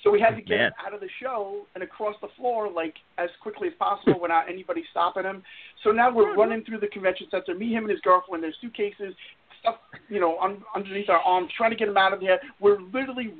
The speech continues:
Speaker 1: running at top speed to get him. We r-, we arrive at the, the only place you can get a cab, where you guys know is the Hyatt,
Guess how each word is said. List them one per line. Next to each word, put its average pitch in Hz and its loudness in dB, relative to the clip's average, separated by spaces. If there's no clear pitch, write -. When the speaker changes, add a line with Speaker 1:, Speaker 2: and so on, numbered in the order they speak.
Speaker 1:
running 202 0
at 175 -4
top 202 0
speed 175 -18
to 160 -12
get 165 2
him. 170 -4
We 170 0
r-, 190 0
we 175 -4
arrive 170 4
at 175 0
the, 170 -10
the 170 0
only 202 2
place 185 2
you 185 -6
can - -8
get 165 2
a 311 -4
cab, 202 0
where 156 4
you 262 4
guys 147 6
know 147 0
is 151 -2
the 165 2
Hyatt, 170 2